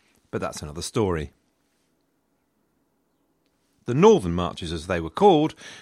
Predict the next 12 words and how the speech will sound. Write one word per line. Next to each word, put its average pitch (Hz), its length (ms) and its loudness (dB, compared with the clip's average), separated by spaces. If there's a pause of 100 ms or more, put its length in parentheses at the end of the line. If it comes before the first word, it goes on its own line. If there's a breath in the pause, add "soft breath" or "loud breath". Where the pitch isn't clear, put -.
were 247 80 0
broken 123 320 4
into - 180 -6
three 185 480 0
administrative 95 760 -2
sections - 580 -6
on 113 160 0
both 117 240 4
sides 80 380 -4
of 92 40 -8
the 113 60 0
line, 101 440 2